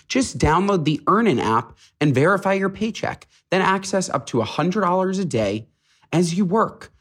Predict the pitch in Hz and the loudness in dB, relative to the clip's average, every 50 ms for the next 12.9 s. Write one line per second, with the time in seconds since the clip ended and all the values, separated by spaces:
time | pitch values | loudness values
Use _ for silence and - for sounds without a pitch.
0 | _ _ _ - 131 143 147 147 135 123 110 104 104 117 127 - - - 151 147 | _ _ _ 0 2 2 2 2 2 0 0 0 0 -2 -2 -4 -4 -4 -2 -2
1 | 147 139 - - - - - _ _ _ _ _ _ _ - - - - 143 139 | -2 -4 -4 -4 -4 -4 -6 _ _ _ _ _ _ _ -20 -10 -4 0 0 0
2 | 117 123 127 135 156 185 202 208 208 208 - 170 175 175 175 - - - 110 110 | 2 2 4 4 4 4 2 2 2 2 2 2 0 0 -2 -4 -4 -2 -2 -2
3 | 131 - - - - _ _ _ _ _ - - - 208 226 214 - - - - | -2 -4 -8 -12 -12 _ _ _ _ _ -8 -2 -2 -2 0 -2 -6 -8 -4 -2
4 | 220 208 - - 165 151 - - - 135 151 180 190 190 175 180 190 180 - - | -2 -2 -2 0 0 0 0 0 -2 0 0 0 0 0 0 -2 -2 -4 -4 0
5 | 143 139 135 110 107 139 170 175 - - 190 208 190 147 135 131 - _ _ _ | 0 0 0 0 0 0 0 0 0 -2 0 0 2 2 0 0 -4 _ _ _
6 | _ _ - 180 180 170 139 127 123 131 156 147 120 120 143 - - - - - | _ _ 0 2 2 2 4 4 4 4 4 4 4 2 2 0 -4 -10 -8 -2
7 | - 233 233 - - - - - - - - _ _ _ _ _ _ _ _ _ | -2 -2 0 -2 -2 -4 -4 -4 -6 -12 -18 _ _ _ _ _ _ _ _ _
8 | - 135 - 170 196 226 233 214 190 143 123 120 104 - - 120 113 104 117 110 | -6 -2 0 0 2 2 2 2 2 2 2 0 -2 0 0 0 0 2 0 0
9 | 113 113 113 107 - 110 113 107 107 139 147 - - _ _ - 156 147 147 147 | 0 0 0 -2 -2 -2 -2 0 0 -2 -2 -4 -8 _ _ -4 -4 -2 -2 -2
10 | 131 139 123 110 107 101 95 131 131 135 135 - - - - 131 131 131 131 127 | -2 -2 -2 -2 -4 -6 -2 0 0 0 0 -2 -4 -6 -4 -2 -2 0 -2 -4
11 | 127 - 107 101 107 110 - - _ - 120 117 107 107 95 95 104 95 82 65 | -6 -6 -4 -2 0 -2 -2 -4 _ -6 -4 -4 -4 -4 -6 -6 -4 -4 -4 -4
12 | - - - - - _ _ _ _ _ _ _ _ - 180 226 240 - | -6 -10 -12 -14 -14 _ _ _ _ _ _ _ _ -2 -2 -2 -2 -2